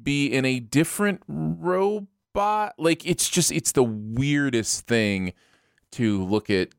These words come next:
look at this stuff this way in, you know, highlighting the, uh, the narr-, the narrator's anger at all that was, um, was really, really fun. Um,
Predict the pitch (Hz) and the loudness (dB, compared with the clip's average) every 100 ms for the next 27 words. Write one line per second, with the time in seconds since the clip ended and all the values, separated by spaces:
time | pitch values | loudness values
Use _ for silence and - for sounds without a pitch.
0 | - 104 101 98 92 - - 85 - 90 | -4 0 2 2 0 0 4 4 4 -4
1 | 92 90 90 - 98 98 95 - 107 87 | 0 0 0 0 2 2 0 0 0 0
2 | - 117 120 113 104 98 95 92 85 95 | 0 0 0 0 0 0 2 0 0 0
3 | 92 87 85 - 82 71 65 - 98 98 | 2 2 0 2 2 2 -2 -6 -4 -2
4 | 98 95 95 - 95 95 92 92 87 87 | 0 0 -2 -2 -2 0 2 2 0 -2
5 | - 92 92 82 78 67 67 69 - - | 0 0 2 0 0 0 0 0 -2 0
6 | 76 76 - - - - - - _ _ | 0 0 -2 -2 -4 -4 -8 -18 _ _
7 | - - - 82 82 82 82 80 78 82 | -12 -6 -4 0 2 2 2 0 0 -2
8 | 82 80 82 82 _ _ _ _ _ - | 0 0 0 -6 _ _ _ _ _ -6
9 | 110 104 101 101 101 101 | -2 0 0 0 0 -2